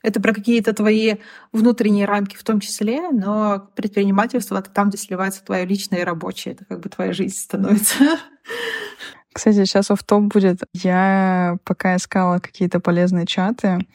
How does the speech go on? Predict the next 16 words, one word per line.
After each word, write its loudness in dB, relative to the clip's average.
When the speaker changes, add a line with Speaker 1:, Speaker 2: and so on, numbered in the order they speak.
Speaker 2:
а, 2
зашла 2
на 2
какой-то 2
бизнес-клуб, 2
в -20
котором 2
была 4
ссылка 0
на 2
видео 2
игры 2
"Мафия". 0
И -2
там, 0
значит, -2